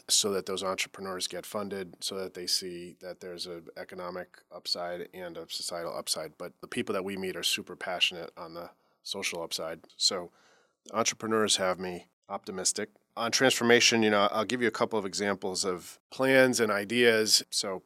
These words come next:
let's talk about building retrofit. So we, me included, get caught up on optics, right? And the easy optics are plastic straws to paper straws, and we need more E Vs. Yeah, those are great, right? We also need to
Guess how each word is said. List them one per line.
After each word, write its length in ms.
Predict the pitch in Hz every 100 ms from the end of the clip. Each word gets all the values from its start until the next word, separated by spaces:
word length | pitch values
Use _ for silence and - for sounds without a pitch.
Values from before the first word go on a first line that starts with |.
| -
let's 360 | 120 120 -
talk 220 | - 117
about 260 | 110 98 85
building 300 | 104 101 98
retrofit. 640 | 92 90 - 92 - 95 - _
So 400 | - - 95 95 _
we, 300 | - 117 127
me 180 | 120 117
included, 560 | 107 - 123 104 98 90 _ _ _ _ -
get 180 | 104
caught 240 | - 110 104
up 200 | 98 -
on 160 | 90 87
optics, 540 | 101 95 - 80 -
right? 200 | 98 95
And 160 | - 92
the 80 | 92
easy 320 | 123 120 110
optics 440 | 98 - 92 -
are 320 | 92 90 87 - _
plastic 340 | 113 101 101
straws 320 | - 104 92
to 100 | -
paper 320 | 101 104 95 90
straws, 500 | - 98 90 87 98
and 80 |
we 80 | 92
need 140 | 92 90
more 260 | 90 87
E 160 | - 85
Vs. 480 | 80 82 80 - 101 92 _ _
Yeah, 240 | 104 104 92 -
those 160 | 98
are 40 | -
great, 220 | 85 - _ _
right? 140 | - - _ -
We 160 | 120
also 280 | 131 139 127
need 240 | 117 110
to 280 | - 104 98